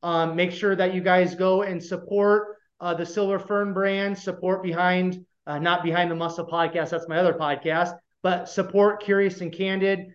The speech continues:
by using C C fifteen at checkout. That'd be greatly appreciated. And then I'm gonna leave you guys with this quote, uh, by Roy T Bennett, and it states, "Listen with curious, curiosity,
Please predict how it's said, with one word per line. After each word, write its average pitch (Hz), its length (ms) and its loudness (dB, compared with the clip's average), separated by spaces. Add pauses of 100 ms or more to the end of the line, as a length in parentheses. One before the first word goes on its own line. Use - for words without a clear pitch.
(180)
by 170 120 2
using 175 360 0
C 196 260 -4
C 185 240 -4
fifteen 180 460 -4
at 160 160 -6
checkout. 156 420 -2
That'd 156 160 -4
be 165 80 -2
greatly 165 380 0
appreciated. 156 640 -6 (320)
And 190 140 2
then 220 160 6
I'm 202 100 0
gonna 214 160 2
leave 214 220 2
you 226 80 -2
guys 202 460 4
with 185 200 -4
this 190 220 -4
quote, 240 520 4 (300)
uh, 180 280 4
by 180 180 4
Roy 180 420 2
T 202 280 -6
Bennett, 220 480 0 (540)
and 185 320 -2
it 196 240 -4
states, 185 640 2
"Listen 233 480 0
with 220 200 -4
curious, 226 440 -4 (120)
curiosity, 202 1040 2